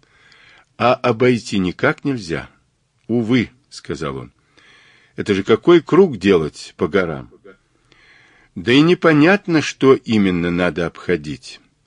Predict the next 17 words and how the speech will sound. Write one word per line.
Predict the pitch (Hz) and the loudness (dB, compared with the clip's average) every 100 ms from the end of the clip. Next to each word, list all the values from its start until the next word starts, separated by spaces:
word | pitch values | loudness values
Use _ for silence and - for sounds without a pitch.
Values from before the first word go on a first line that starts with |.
| _ _ - - | _ _ -20 -12
Придется | 90 82 151 - 180 | -10 0 0 0 -6
смотреть | - 147 143 170 160 | -6 -4 -2 -2 -2
в | 101 113 | -2 0
оба, | 131 104 | 0 0
вот | 87 110 | -4 -4
и | - | -6
все. | - - 71 69 _ _ _ _ _ _ | -12 -10 -10 -12 _ _ _ _ _ _
Поди | - 80 98 | -8 -4 -2
угадай, | 160 165 160 139 98 65 _ _ _ _ _ _ | -2 -2 -2 0 0 -2 _ _ _ _ _ _
куда | - 92 101 | -8 -2 0
она | 87 76 | 0 -4
ведет. | 71 78 78 65 - _ _ _ _ _ _ _ _ _ _ _ | -8 -10 -10 -14 -18 _ _ _ _ _ _ _ _ _ _ _
А | - 117 | -2 0
вдобавок | 92 120 113 170 185 110 - - | 2 2 4 2 4 2 -2 -10
на | 120 104 | -4 0
наше | 110 107 92 - | 2 0 0 -4
невезение | 92 90 92 85 160 175 90 67 64 | -4 -2 -4 0 2 2 0 -6 -16